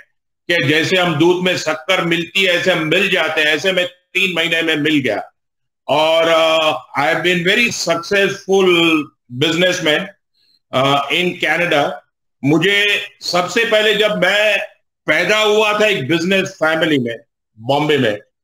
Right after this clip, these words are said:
मेरे father, मेरे grandfather बहुत बड़े gum के exporter थे और गम की बात याद आती है तो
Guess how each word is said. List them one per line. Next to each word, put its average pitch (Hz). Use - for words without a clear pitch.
मेरे 156
father, 180
मेरे 180
grandfather 185
बहुत 165
बड़े 196
gum 185
के 196
exporter 175
थे 101
और 156
गम 165
की 214
बात 202
याद 196
आती 190
है 202
तो 190